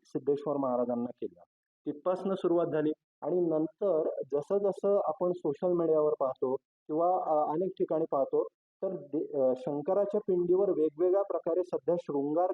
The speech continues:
करण्या-, करण्याची पद्धत आहे आणि ती प्रामुख्याने उज्जैन येथे, अ, बघायला मिळेल. ते, अ, दिवसातनं सहा वेळा पोशाख करतात आणि त्यांचं खूप, अ, लोभस असं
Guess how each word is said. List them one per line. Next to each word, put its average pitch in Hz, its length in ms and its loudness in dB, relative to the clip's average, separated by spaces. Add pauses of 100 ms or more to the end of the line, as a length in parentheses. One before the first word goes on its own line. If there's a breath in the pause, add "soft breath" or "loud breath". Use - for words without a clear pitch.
करण्या-, 139 480 -4
करण्याची 131 380 -4
पद्धत 127 360 -6
आहे - 320 -20 (360)
आणि 135 160 -4
ती 180 120 0
प्रामुख्याने 175 640 -2 (160)
उज्जैन 156 440 -2
येथे, 165 440 0
अ, 131 440 0
बघायला 135 440 -2
मिळेल. - 140 -8 (600)
ते, 175 240 2
अ, 127 460 2
दिवसातनं 165 600 -2
सहा 151 360 -4
वेळा 165 280 2
पोशाख 143 280 -2 (120)
करतात 107 280 -4 (200)
आणि 143 340 -4
त्यांचं 151 500 -4
खूप, 220 160 -2
अ, 151 500 4 (380)
लोभस 160 500 2
असं 180 480 2